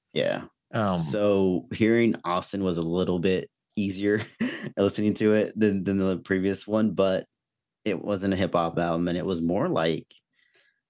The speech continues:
Speaker 1: man, kind of like a soft grunge is kind of what I would say it is. Um,
Speaker 2: With a
Speaker 1: uh,
Speaker 2: pop
Speaker 1: yeah.
Speaker 2: twist, <laughs> with,
Speaker 1: Yeah.
Speaker 2: with a, with a pop element. But yeah,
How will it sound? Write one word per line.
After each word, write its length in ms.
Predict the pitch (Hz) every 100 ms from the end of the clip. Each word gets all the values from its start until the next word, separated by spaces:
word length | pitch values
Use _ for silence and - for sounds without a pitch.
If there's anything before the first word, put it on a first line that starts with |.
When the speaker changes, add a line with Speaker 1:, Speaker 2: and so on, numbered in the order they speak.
| _ _ -
Speaker 1:
man, 280 | 92 82 - _ _
kind 240 | - 92 101
of 160 | 101
like 200 | 92 90
a 60 | 82
soft 520 | - - 80 95 -
grunge 520 | - - 87 117 139
is 120 | 139 135
kind 240 | 151 156
of 80 | 151
what 120 | 151
I 100 | 151
would 240 | 151 156 -
say 220 | 156 156
it 100 | 156
is. 440 | 160 160 160 - _
Um, 840 | 90 90 87 92 98 - - - - _ _ _ _ _ _ _ _ _ _ _ _ _ -
Speaker 2:
With 240 | 123 117
a 80 | 107
Speaker 1:
uh, 60 | 87
Speaker 2:
pop 300 | 113 110 - - - -
Speaker 1:
yeah. 260 | - 113 92
Speaker 2:
twist, 640 | - 123 120 - - - - - -
<laughs> 220 | 180 -
with, 80 | 147
Speaker 1:
Yeah. 280 | 113 82 64 - - _
Speaker 2:
with 140 | 127 117
a, 160 | - - -
with 180 | 127
a 40 | 110
pop 340 | 107 107 107
element. 400 | 107 107 113 107
But 180 | 113 95
yeah, 360 | 107 139 101